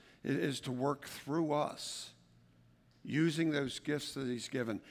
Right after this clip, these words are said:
sharing all that God has with us, allowing us to, to join in all of that. On the one hand, so that we can appreciate the beauty and the creativity of God,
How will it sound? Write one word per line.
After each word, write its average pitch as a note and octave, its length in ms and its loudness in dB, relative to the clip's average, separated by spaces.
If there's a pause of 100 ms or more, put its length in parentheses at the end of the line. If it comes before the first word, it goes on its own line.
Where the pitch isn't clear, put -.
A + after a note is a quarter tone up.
(120)
sharing E3 560 8
all E3+ 300 8
that F3 120 4
God E3 280 4
has C#3+ 400 0
with B2+ 180 -4
us, - 440 -8 (500)
allowing D#3+ 420 6
us D3+ 200 2
to, B2+ 200 4 (280)
to C#3+ 100 2
join D3+ 500 4
in D#3 280 0
all A#2 240 0
of A2+ 100 -8
that. G2+ 320 0 (720)
On - 140 4
the E3 80 6
one F#3 220 8
hand, D#3 300 6
so D#3+ 120 4
that D#3 100 4
we E3+ 120 4
can E3+ 160 2
appreciate D3+ 720 0
the C3 80 -4
beauty C3+ 640 -2 (640)
and D3+ 140 2
the D3+ 60 4
creativity E3 880 2
of C3 140 -2
God, C#3 480 0